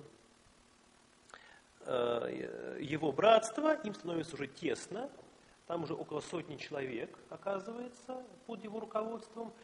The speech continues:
он решает, э, принимает решение вернуться в Молдовалахию, поскольку, да, уже как бы в новом качестве, в качестве не того, кто ищет лучшую монастырскую жизнь, а в качестве уже учителя и устроителя этой монастырской жизни.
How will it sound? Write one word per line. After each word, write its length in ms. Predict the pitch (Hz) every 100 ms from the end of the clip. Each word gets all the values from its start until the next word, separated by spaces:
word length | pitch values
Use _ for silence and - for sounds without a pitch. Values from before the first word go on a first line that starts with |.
| - -
он 180 | 269 247
решает, 580 | 196 - 202 208 196 - - -
э, 260 | 151 151
принимает 500 | 147 170 175 185 165
решение 460 | 165 - 202 196 175
вернуться 560 | 143 156 151 131 - 127
в 80 |
Молдовалахию, 920 | 123 123 113 120 170 262 285 - 277 277 - - - - -
поскольку, 1000 | 156 - - 233 262 254 247 247 233 - - -
да, 100 | 202
уже 140 | 214 165
как 140 | 175
бы 80 | 151
в 120 | 143
новом 360 | 185 240 208 190
качестве, 500 | 185 170 156 - 143
в 60 |
качестве 440 | - 165 170 - 165
не 260 | 160 160
того, 260 | 156 180 254
кто 140 | -
ищет 580 | 202 - 214 214 - - -
лучшую 440 | - - - - 135
монастырскую 640 | 131 131 - - - 123
жизнь, 300 | 113 110 - - - - -
а 80 |
в 80 | 117
качестве 420 | 190 185 180 -
уже 140 | 156 156
учителя 840 | - - - 220 233 240 226 240 - - - -
и 140 | 165
устроителя 800 | 190 - - 175 196 185 - 127
этой 300 | 120 139 -
монастырской 680 | 120 120 123 - - - 120
жизни. 380 | 113 110 -